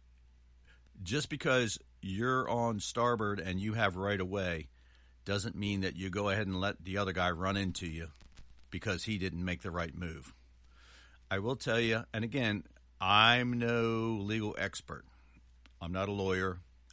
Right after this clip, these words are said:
I'm just a captain. I know the rules. So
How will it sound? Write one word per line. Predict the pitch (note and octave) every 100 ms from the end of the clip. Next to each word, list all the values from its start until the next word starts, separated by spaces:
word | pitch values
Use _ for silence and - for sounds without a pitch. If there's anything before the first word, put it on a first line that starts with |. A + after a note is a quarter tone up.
| -
I'm | D2+ D#2
just | E2 -
a |
captain. | F#2 F#2+ F2 F2 F2 E2 - - - - -
I | D#2
know | E2+ F2
the | F2+
rules. | F#2 F2 - - - - - - - - - - - - - -
So | - A#2 G#2 F#2+